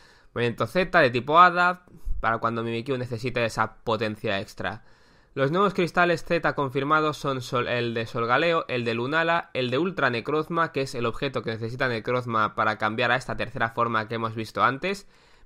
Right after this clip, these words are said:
Mimikyu, Lycanroc y Como. No hay ningún cristal Z más, así que prácticamente ya nos los han enseñado todos.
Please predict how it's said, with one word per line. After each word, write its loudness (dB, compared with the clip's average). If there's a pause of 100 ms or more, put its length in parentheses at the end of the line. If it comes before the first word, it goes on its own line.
Mimikyu, 0 (240)
Lycanroc 0 (120)
y -4
Como. 0
No 0
hay 2
ningún -2
cristal -4
Z 0
más, 0
así -4
que -4
prácticamente 0
ya 2
nos -2
los -4
han -4
enseñado -4 (160)
todos. -2